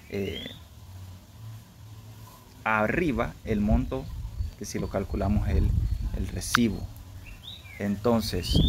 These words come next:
eh, hagamos el cálculo para el otro sistema, trescientos cincuenta kilowatts. Para eso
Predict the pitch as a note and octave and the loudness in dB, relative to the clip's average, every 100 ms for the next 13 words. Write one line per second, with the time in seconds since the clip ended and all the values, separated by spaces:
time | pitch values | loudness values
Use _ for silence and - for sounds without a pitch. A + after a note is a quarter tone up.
0 | - - E2 G#1 - - - - - - | 4 4 2 -2 -4 -4 -4 -8 -8 -10
1 | - - G#2+ G#2 G#2+ A#2 B2 B2 A#2+ F2 | -10 -4 0 4 4 4 6 6 6 2
2 | F3+ - - - - - - G#2+ A#2+ D#3+ | 0 0 -2 -2 -8 -6 0 2 2 -2
3 | - - - - - - - - - - | -6 -4 0 0 -2 -4 -4 -6 -10 -10
4 | - - - A2 F#2 G#2+ G#2 A2+ - - | -4 0 2 2 2 0 -2 -2 -2 0
5 | G#2 - G2+ G2 G#2 G#2+ - A2+ A#2 G#2+ | 0 0 -2 0 2 2 2 4 6 6
6 | G#2+ - - - G#3 F#3 A#2 G2 - A#1+ | 4 0 -6 -4 -2 2 2 2 -2 -8
7 | - - - - - - - - - - | -10 -12 -12 -12 -14 -16 -16 -12 -12 -10
8 | - - - - A2 F#2+ F#2 G2 - D#3+ | -12 -12 -16 -4 0 2 2 0 -2 -6